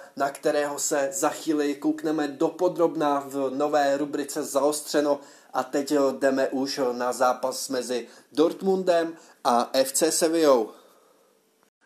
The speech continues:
V brance Sevilly se opět představil po zranění Bonou, který nahradil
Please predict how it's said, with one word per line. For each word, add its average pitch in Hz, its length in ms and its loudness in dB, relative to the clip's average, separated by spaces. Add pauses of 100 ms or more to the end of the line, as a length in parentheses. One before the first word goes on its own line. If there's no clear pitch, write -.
V 117 100 -18
brance 170 360 0
Sevilly 190 380 0
se 196 200 0
opět 185 300 -4
představil 185 640 0
po 175 180 -6
zranění 185 480 -2
Bonou, 165 400 2
který 170 300 -2
nahradil 165 520 0